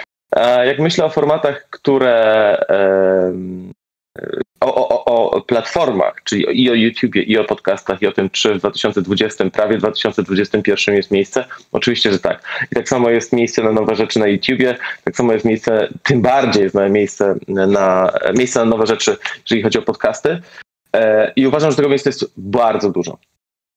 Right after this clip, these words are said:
E, bo to jest w ogóle dyskusja, która się tworzy na, która, która się toczy na YouTubie od lat, jak zaczynałem. Już w dwa tysiące trzynastym,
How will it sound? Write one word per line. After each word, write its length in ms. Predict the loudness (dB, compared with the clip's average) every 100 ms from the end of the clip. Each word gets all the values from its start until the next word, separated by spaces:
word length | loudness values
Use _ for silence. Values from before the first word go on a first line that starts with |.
| _ _ _ _ -8 -2
E, 300 | 2 2 2
bo 260 | 0 0
to 160 | 2 2
jest 100 | 2
w 60 |
ogóle 180 | 0 2
dyskusja, 400 | 0 0 -2 -2
która 160 | 0 -2
się 120 | 0
tworzy 260 | -2 0 2
na, 240 | 2 2
która, 340 | 2 2 2
która 240 | 0 0 0
się 100 | -2
toczy 240 | -2 0
na 140 | 2 2
YouTubie 420 | 0 0 0 0
od 160 | 0
lat, 360 | 0 -2 -4 -18 _ _ _ _ -4
jak 220 | -2 -2
zaczynałem. 680 | -4 -2 0 2 2 0 -2 -6 -20 _
Już 220 | -2 0
w 60 | 0
dwa 160 | 0 0
tysiące 360 | 0 0 0
trzynastym, 800 | -2 0 2 0 -2 -2 -2 -4